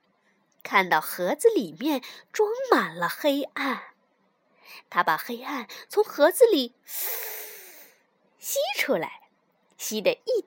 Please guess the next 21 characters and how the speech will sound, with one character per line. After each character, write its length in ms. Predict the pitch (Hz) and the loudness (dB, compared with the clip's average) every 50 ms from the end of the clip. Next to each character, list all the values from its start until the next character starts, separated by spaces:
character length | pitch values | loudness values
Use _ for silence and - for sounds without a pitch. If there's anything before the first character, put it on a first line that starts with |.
| _ | _
点 180 | - 240 220 160 | -4 -2 -2 -2
儿 260 | 147 151 180 302 392 - - - | -2 0 0 0 0 -2 -4 2
也 140 | 330 285 240 | 4 4 4
不 220 | - - 220 220 | 4 2 -4 -4
剩。 300 | 220 - - 320 240 - _ _ _ _ _ _ _ _ _ _ _ _ _ _ _ _ _ | -2 2 4 4 4 4 _ _ _ _ _ _ _ _ _ _ _ _ _ _ _ _ _
啊， 420 | - - - - - - - - _ _ _ _ _ _ _ - | -4 -2 -2 -2 -4 -6 -8 -14 _ _ _ _ _ _ _ -4
太 260 | - 719 - 160 - - | 2 2 2 2 2 -2
好 260 | - - - - - - - - | -2 -4 -4 -4 -4 -10 -10 -8
吃 420 | - - 605 302 277 269 262 254 | -4 0 0 2 2 0 -2 -4
了。 380 | 240 247 233 208 156 - - _ _ _ _ _ _ _ _ _ _ _ _ _ _ _ _ _ _ _ _ _ _ _ _ _ _ _ _ _ _ _ | -2 2 4 6 4 4 2 _ _ _ _ _ _ _ _ _ _ _ _ _ _ _ _ _ _ _ _ _ _ _ _ _ _ _ _ _ _ _
小 200 | - - 339 277 | -10 -10 -10 -8
怪 260 | - - 440 440 415 381 | -2 0 0 0 0 0
兽 440 | - - 427 392 359 320 277 277 _ _ - | 2 4 4 4 4 2 0 -2 _ _ -8
稍 240 | - - 226 202 208 | 2 6 6 6 6
稍 180 | - 220 220 | 6 0 -2
变 300 | - - - 403 359 320 | -2 0 -2 -2 -2 -2
大 460 | - - 508 508 508 539 571 539 359 | -4 -4 -4 -2 0 0 2 2 2
了 100 | 247 208 | 2 2
一 160 | 196 185 190 175 | -2 -4 -6 -2
点 260 | - 180 165 185 196 | -2 -2 -2 -2 -4
点， 280 | 220 214 175 - - | 0 0 0 0 0